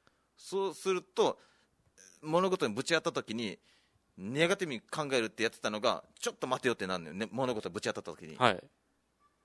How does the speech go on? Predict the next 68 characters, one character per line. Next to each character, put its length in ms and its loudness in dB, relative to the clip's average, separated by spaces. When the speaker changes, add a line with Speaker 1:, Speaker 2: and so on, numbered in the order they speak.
Speaker 1:
で、 580 -4
こ 120 0
っ 80 0
ち 120 -4
に 60 -2
慣 80 6
れ 60 6
て 80 2
き 80 -12
た 100 4
ら、 100 6
ど 360 -2
ん 20 -2
ど 60 -2
ん 20 -4
そ 100 -2
っ 20 -18
ち 120 -6
の 240 0
い 140 -2
い 40 2
方 180 2
向 100 2
に、 200 -6
あ 120 -6
の、 560 -10
シ 140 -6
フ 80 -10
ト 80 -6
チ 120 -8
ェ 20 -6
ン 40 -8
ジ 80 -16
っ 20 -18
て 80 -14
い 20 -10
う 40 -20
か、 100 -16
い 280 -4
い 40 -4
方 260 0
向 360 2
に 240 0
今 160 -2
度 60 4
は 40 4
練 160 4
習 160 -4
し 80 -6
て 100 -2
い 40 -2
っ 40 -6
て、 460 2
Speaker 2:
は 140 -4
い。 100 -6
Speaker 1:
何 240 -2
か 100 0
物 260 0
事 140 -4
が 100 2
ぶ 160 -4
ち 120 2
当 100 6
た 100 2
っ 120 -2
た 120 -2
時 240 -4
に、 240 -2